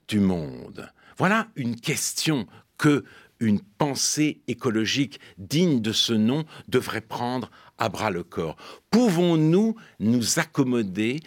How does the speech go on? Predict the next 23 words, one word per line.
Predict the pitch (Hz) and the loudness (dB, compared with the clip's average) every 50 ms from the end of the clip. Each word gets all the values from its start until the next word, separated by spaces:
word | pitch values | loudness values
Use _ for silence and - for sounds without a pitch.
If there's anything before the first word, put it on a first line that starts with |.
| - - - | -16 -16 -8
d'un | 92 127 131 127 | -2 -2 0 0
monde | 117 120 120 131 143 160 165 160 147 113 101 | 0 0 0 0 0 0 -2 -2 -2 -4 -4
de | - 110 | -6 -8
plus | - - - 131 135 113 110 | -10 -6 -2 -2 0 0 0
en | 117 107 | -2 -4
plus | - - 104 104 | -6 -4 -4 0
laid ? | 95 95 104 | 0 0 0
Pouvons-nous | - - 180 214 190 196 202 196 202 208 202 | 0 0 0 2 2 2 2 2 2 2 2
nous | 170 139 120 113 139 | 2 2 0 0 -2
accommoder | - - 147 135 127 123 120 110 156 175 208 220 - - - - - - | -2 -2 -2 0 0 0 0 2 2 2 2 2 -2 -8 -16 -18 -14 -8
précisément | - 135 139 - - - 120 107 120 127 110 120 139 160 185 190 190 - - - | -4 -4 -2 -2 -2 -2 -2 0 -2 0 0 0 0 0 -2 -2 -4 -8 -8 -2
de | - 117 | -2 -2
la | 113 123 | -2 0
disparition | 139 147 160 175 - - - - 208 190 175 170 185 156 - - - - 254 254 226 175 117 - - - 113 - | 0 2 2 2 2 0 0 0 0 0 0 0 -2 0 0 0 0 0 0 0 0 0 -4 -6 -12 -14 -6 -4
de | 113 | -2
la | 110 104 | -2 -2
frontière, | - - 110 107 208 220 - - 165 190 185 165 139 120 104 87 80 | -2 -2 0 2 2 2 0 0 2 2 2 2 0 -2 -4 -4 -4
de | 123 123 | -4 -4
toutes | - 196 214 - | -2 -2 -2 0
les | 170 131 | -2 -4
frontières, | - 123 123 110 117 - - 160 139 - | -2 -4 -4 -4 -4 -4 -6 -8 -4 0
mais | 135 156 180 | 0 2 2
notamment | 196 208 190 196 - 180 175 170 175 175 165 135 - | 2 0 -2 -2 -4 -6 -4 -4 -6 -6 -6 -8 -10